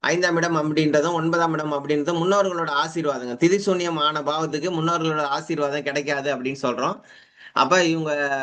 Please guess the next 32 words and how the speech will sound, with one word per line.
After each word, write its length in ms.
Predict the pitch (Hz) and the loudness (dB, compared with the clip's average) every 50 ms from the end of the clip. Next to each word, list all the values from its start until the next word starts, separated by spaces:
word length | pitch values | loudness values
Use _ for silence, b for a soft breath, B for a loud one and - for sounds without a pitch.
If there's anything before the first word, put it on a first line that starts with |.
| 131 123 123 120 113 | -2 -2 -2 -2 -2
ஐந்தாம் 380 | 117 139 160 175 175 180 175 170 | -2 -2 -2 0 0 0 0 0
இடமும் 280 | 160 160 160 165 160 | -2 -2 -2 -2 -2
ஒன்பதாம் 380 | 147 151 156 160 160 165 156 151 | -2 -2 -2 0 0 0 0 -2
இடமும் 320 | 143 143 147 160 165 165 160 | -2 -2 -2 -2 -2 0 0
திதி 200 | 160 160 175 185 - | 0 0 0 -2 -2
சூன்யம் 320 | 170 165 160 156 151 143 135 | -2 -2 -2 -2 -4 -4 -6
ஆகும்போது 440 | 139 139 139 135 131 135 131 160 190 190 | -6 -4 -2 0 0 0 2 2 2 2
முன்னோர்களோட 520 | 170 156 160 170 170 165 165 156 156 147 | 0 0 2 2 2 2 2 0 0 -2
ஆசீர்வாதம் 560 | 139 135 135 143 139 156 139 139 139 147 151 | -2 -4 -4 -4 -4 -2 -2 -2 -2 0 -2
அந்த 180 | 143 139 135 131 | -2 -2 -4 -4
பாவத்துக்கு 440 | 131 139 143 147 147 139 147 - 160 | -2 0 0 0 0 0 0 0 0
கிடைக்கல. 300 | 156 131 127 139 151 151 - - - | 0 0 0 -2 -2 -4 -6 2 4
குறிப்பா 340 | 165 165 175 160 165 185 170 | 6 6 6 6 6 2 2
குழந்தை 320 | - 156 160 170 175 175 | 2 0 -2 0 -2 -2
பாக்கியம் 340 | 156 160 156 151 143 156 156 | -2 -2 -2 -2 -2 -4 -4
அப்படி 260 | 147 135 131 139 143 | -4 -2 2 2 2
இப்படின்னு, 380 | 135 135 147 147 147 143 139 - - 127 | 2 2 0 0 0 -2 -4 -6 -8 -6
அப்படின்னு 280 | 131 131 147 156 156 156 | -4 0 0 0 2 2
சொல்ற 380 | 151 139 127 135 156 190 196 - B B B B B B B B | 2 2 4 2 2 0 0 -4 B B B B B B B B
ஐந்தாம் 400 | - 135 151 165 165 165 160 151 | 2 2 4 4 4 2 0 -2
இடத்துக்கோ 400 | 143 139 120 - 131 123 147 165 170 | -2 -4 -2 -2 -2 0 0 0 0
ஐந்தாம் 420 | 156 147 156 165 160 156 151 147 | 0 -2 -2 -2 -4 -4 -2 -4
அதிபதியோ 600 | 139 135 147 147 147 143 135 135 135 147 160 165 | -2 -2 0 0 0 0 2 0 0 0 0 0
இல்ல 220 | 156 147 151 151 147 | -2 0 0 0 0
ஒன்பதாம் 440 | 139 139 147 147 156 156 151 147 | 0 -2 -2 -2 -2 -2 -2 -2
இடமோ 200 | 139 131 135 147 | -4 -4 -6 -4
ஒன்பதாம் 440 | 151 147 139 143 147 151 151 147 143 | -4 -4 0 2 2 2 2 2 0
அதிபதியோ 500 | 135 131 139 127 139 123 127 143 156 151 | -2 -4 -4 -2 -2 0 0 0 0 0
இந்த 220 | 139 135 139 135 135 | 0 0 0 0 0
இடம்லாம் 300 | 135 139 151 165 160 147 | 0 -2 -2 -2 -4 -4
வந்து 140 | 143 151 156 - | -4 -6 -4 -4
திதி 180 | 151 147 160 | -2 0 0